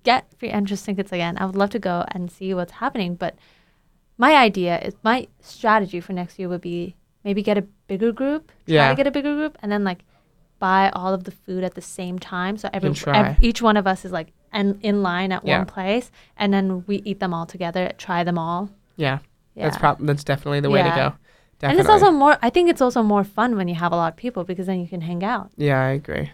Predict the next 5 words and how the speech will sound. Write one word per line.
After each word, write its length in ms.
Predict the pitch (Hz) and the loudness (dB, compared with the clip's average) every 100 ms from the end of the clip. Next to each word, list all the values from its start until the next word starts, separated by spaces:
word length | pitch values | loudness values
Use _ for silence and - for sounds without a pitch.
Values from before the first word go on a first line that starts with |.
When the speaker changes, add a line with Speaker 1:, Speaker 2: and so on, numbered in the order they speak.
| - | -14
Speaker 1:
Yeah. 180 | 180 190 - _ _ _ - | -16 -16 -20 _ _ _ 2
Speaker 2:
Um, 720 | 170 165 160 151 147 147 - _ _ _ _ _ _ _ _ _ _ _ _ _ _ | 6 8 8 6 4 -2 -6 _ _ _ _ _ _ _ _ _ _ _ _ _ _
I 60 | 160 | 0
definitely 380 | 156 147 151 147 | 0 0 -2 -4
agree. 340 | 165 160 156 | -2 -4 -4